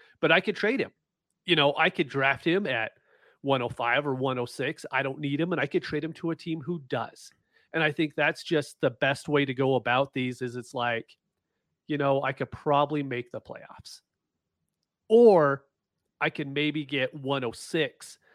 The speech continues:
not make the playoffs, still have a good team going into next season. And then I could be willing to actually trade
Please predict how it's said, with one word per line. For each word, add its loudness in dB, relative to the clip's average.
not 0
make -4
the -4
playoffs, -8
still -2
have -4
a -10
good -4
team -8
going -2
into -10
next -12
season. -8
And 0
then 0
I 0
could -8
be -2
willing -2
to -4
actually -4
trade -2